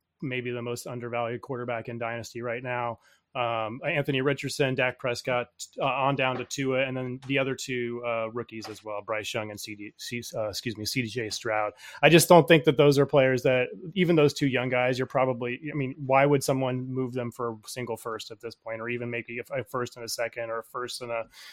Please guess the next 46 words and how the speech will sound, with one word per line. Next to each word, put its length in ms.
you 100
know, 240
peripheral 500
piece? 440
You 80
just 260
pay 220
the 100
one 160
oh 80
two, 300
one 140
oh 80
three, 500
one 120
oh 60
four 340
kind 160
of 80
range 280
for 120
these 220
guys. 480
Uh, 160
so 140
that's 180
what 80
it's 80
gonna 220
cost 360
for 140
them. 260
Uh, 40
I'm 280
not, 120
I'm 80
not 180
sure 200
I'm 60
necessarily 500
paying 420
two 180
plus 280
first 360
for 140
the, 320